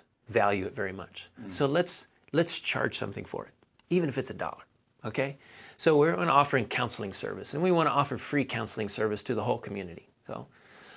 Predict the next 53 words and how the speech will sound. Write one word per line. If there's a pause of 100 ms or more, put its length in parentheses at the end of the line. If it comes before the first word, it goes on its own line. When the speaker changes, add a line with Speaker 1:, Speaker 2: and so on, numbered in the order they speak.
(200)
Speaker 1:
but
people
make
appointments
and
then
they
drop
it, (640)
you
know,
five
minutes
before
they're
supposed
to
show
up. (240)
Why
did
they
do
that?
Well, (400)
man,
it's
because
they
don't
value
it
because
it's
free.
So
Speaker 2:
Right.
Speaker 1:
what
we
can
do
is, (400)
let's
not
charge
the
full
price,
but
let's
just
charge
something